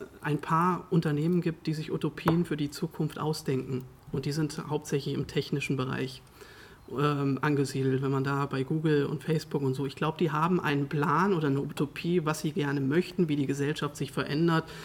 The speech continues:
dass es möglichst viele, möglichst viel Nutzen für sie am Ende rausspringt. Und die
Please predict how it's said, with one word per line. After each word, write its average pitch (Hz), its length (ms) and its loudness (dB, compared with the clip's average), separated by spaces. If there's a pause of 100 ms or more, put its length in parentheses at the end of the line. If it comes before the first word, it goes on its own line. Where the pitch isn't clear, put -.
(120)
dass 139 160 0
es - 240 -2
möglichst 156 440 2
viele, 151 460 0 (640)
möglichst 151 340 4
viel 143 120 6
Nutzen 151 340 4
für 135 160 4
sie 139 260 2 (300)
am 131 140 2
Ende 131 260 2
rausspringt. - 720 -4 (460)
Und 170 320 10
die 175 160 6